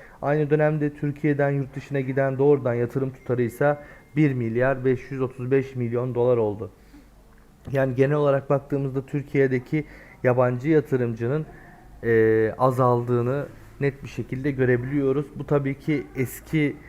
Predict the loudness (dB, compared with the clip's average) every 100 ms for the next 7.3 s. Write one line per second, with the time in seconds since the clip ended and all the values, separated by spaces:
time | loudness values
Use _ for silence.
0 | -20 -20 -8 -2 2 2 2 2 0 0
1 | -2 -4 -8 -4 0 0 0 0 -2 -2
2 | -2 -2 -4 -4 -6 -20 -20 -16 -4 -2
3 | -2 -2 -2 -4 -8 -16 -12 -6 -2 -2
4 | -2 -4 -4 -2 2 2 0 -2 2 4
5 | 4 2 0 0 -2 -2 -4 -6 -4 -6
6 | -4 -2 -2 -2 -4 -2 -2 -4 -4 -8
7 | -6 0 0